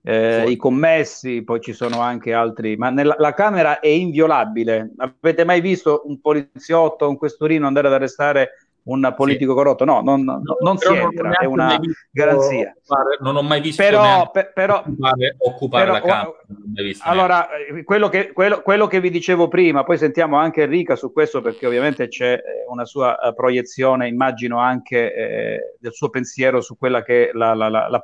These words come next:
Speaker 1: politica, insomma, la storia politica che si fa. E la storia politica che si fa ci dice che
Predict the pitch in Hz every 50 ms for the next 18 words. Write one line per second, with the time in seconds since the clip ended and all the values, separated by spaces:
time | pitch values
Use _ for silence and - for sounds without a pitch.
0 | - - - 120 143 190 196 - - 123 - 113 107 107 - 117 104 107 123 135
1 | - - - 269 269 247 196 156 139 127 113 - 123 135 139 131 131 131 120 -
2 | 117 110 - - _ _ _ _ _ - - 117 - - 110 - - 120 104 -
3 | - - _ _ _ _ _ - 143 151 170 - - - 277 262 233 208 180 -
4 | 185 185 185 170 147 147 143 156 151 214 196 269 247 - - 294 311 311 - 320
5 | 320 - 117 110 127 135 - - - - - - 196 147 113 - -